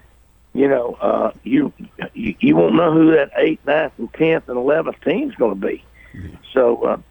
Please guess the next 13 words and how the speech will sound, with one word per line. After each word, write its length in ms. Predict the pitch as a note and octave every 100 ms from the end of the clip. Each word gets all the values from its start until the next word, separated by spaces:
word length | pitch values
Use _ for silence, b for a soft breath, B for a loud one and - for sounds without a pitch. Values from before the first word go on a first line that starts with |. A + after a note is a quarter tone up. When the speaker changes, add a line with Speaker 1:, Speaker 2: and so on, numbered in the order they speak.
| _ b b b _ _
Speaker 1:
you'll 200 | G#2 D3
probably 380 | - E3 E3 D#3+
know 240 | D#3+ D#3+ D3+
it 140 | -
next 280 | D#3 - -
Saturday, 460 | D#3 G#3+ G#3 D#3
then 180 | D3 C#3+
the 80 | C#3+
tournament 400 | D#3 F#3 A3 - -
starts 340 | D3 D3 -
on, 280 | E3 E3 D#3+
uh, 160 | E3 F#3+ b b -
Wednesday. 520 | D#3 A3+ D4 -